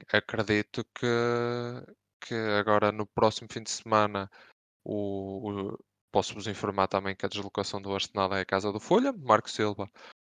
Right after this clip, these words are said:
e do Palhinha. Mais um jogo difícil, mas isso acho que acabam por ser todos da,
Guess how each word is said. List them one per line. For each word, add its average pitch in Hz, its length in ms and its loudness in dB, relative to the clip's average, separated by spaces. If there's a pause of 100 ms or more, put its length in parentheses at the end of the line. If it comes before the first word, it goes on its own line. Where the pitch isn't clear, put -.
(140)
e 117 100 2
do 113 80 -4
Palhinha. 131 580 4 (720)
Mais 117 320 8
um 120 100 -2
jogo 113 200 0
difícil, 135 560 0 (160)
mas 139 220 0
isso 139 240 2
acho 139 160 4
que - 100 -2
acabam 131 380 6
por - 120 -8
ser 120 220 4
todos 113 480 2
da, 107 500 4